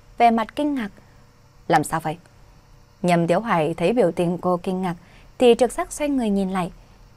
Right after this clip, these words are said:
Ngoại trừ vườn hoa không có một bóng người, thì chẳng có gì là đáng kinh ngạc cả. Đột nhiên giật mình nhận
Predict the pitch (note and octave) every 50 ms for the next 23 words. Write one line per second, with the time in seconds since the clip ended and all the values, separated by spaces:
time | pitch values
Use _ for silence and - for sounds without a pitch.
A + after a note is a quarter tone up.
0 | - - E3+ F3+ E3 D3+ - F3+ E3 D#3 D#3 - E3 D3+ D#3 D#3 F3 F3 F3 E3+
1 | F3 - F#3 - - F3 G#3 C#4 D4 - - E3+ E3+ F#3+ B3+ D4+ C#4+ A3 F3+ E3+
2 | - - - - - - - - - C4 B3 A#3+ B3+ A3+ G#3+ G#3+ G#3+ A#3 D4 D4
3 | D4 A#3+ G#3+ G#3 G3+ G3+ G3 G3+ G3 A#3+ C4 - D4 C#4+ C4+ A3+ F3 - - G3
4 | F3+ D#3 - - - - - - - - _ - - - F3+ F3 D#3 - D#3+ E3+
5 | E3+ F3 F3 E3+ F3 E3+ - F3 F3 D#3 D3+ D#3 E3 -